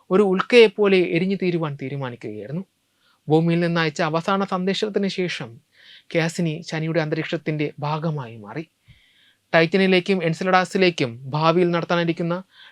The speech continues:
ഡ്രാഗൺ ഫ്ലൈ പോലെയുള്ള പര്യവേക്ഷണങ്ങൾക്ക് വലിയൊരു അടിത്തറയിട്ടാണ്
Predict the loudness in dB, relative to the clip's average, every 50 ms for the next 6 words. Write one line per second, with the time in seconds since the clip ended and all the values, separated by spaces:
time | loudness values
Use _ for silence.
0 | _ -4 2 2 4 4 4 4 6 6 4 4 4 4 6 6 6 4 4 2
1 | 4 4 4 4 4 2 2 0 0 2 2 2 2 2 0 -2 -2 -2 -2 -4
2 | -4 -4 -6 -6 -6 -6 -6 -4 -2 -2 -2 -2 -2 -2 -4 -4 -2 -2 0 0
3 | 0 -2 -4 -4 -4 -4 -4 -6 -8